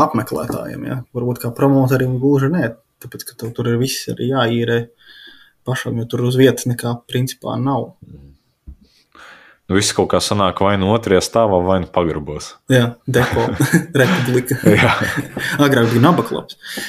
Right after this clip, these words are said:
Speaker 2: Jā.
Speaker 1: Gan jau kaut kā atcerās.
Speaker 2: Es atceros, jā.
Speaker 1: Tā bija forša vieta. Tā tiešām bija forša vieta. Maziņa, bet arī, nu, jauka
Speaker 2: Mm.
Speaker 1: bija. Un
Speaker 2: Jā,
Speaker 1: pat arī diezgan
Speaker 2: Crowbar.
Speaker 1: liels, salīdzinoši liels grupas tur bija, jā. Carnifex, ā,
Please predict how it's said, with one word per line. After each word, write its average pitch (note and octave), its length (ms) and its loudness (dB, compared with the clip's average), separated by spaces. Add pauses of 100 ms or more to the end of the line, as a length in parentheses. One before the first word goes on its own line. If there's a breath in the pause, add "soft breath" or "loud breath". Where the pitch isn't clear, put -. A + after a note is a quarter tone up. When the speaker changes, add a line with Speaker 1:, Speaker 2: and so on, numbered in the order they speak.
(220 loud breath)
Speaker 2:
Jā. D#2+ 340 -6 (240)
Speaker 1:
Gan A#2+ 240 0
jau A#2+ 80 -4
kaut - 100 -12
kā A#2+ 140 -2
atcerās. B2+ 560 -6
Speaker 2:
Es F2 260 -4
atceros, D#2+ 600 -8
jā. D#2 160 -12 (320)
Speaker 1:
Tā E3+ 180 -2
bija A#2 160 -8
forša - 320 -8
vieta. B2 160 -10 (300)
Tā - 180 -10
tiešām - 320 -6
bija B2 160 -8
forša - 240 -14
vieta. - 160 -18 (380)
Maziņa, D3 500 6
bet - 160 -2
arī, D3+ 220 0
nu, F3 240 -4
jauka D#3 340 -4
Speaker 2:
Mm. E2+ 100 -6
Speaker 1:
bija. D#2+ 200 -6 (1700 loud breath)
Un C3+ 80 4
Speaker 2:
Jā, A#2+ 40 2
Speaker 1:
pat B2+ 140 4
arī C3+ 160 6
diezgan C3 240 6
Speaker 2:
Crowbar. C3 160 6
Speaker 1:
liels, B2 160 0
salīdzinoši C3 640 6
liels C#3+ 240 6
grupas G#3 340 0
tur A#2+ 160 -4
bija, B2 300 -4
jā. C3+ 160 -6
Carnifex, B2+ 960 -2
ā, E2 580 -8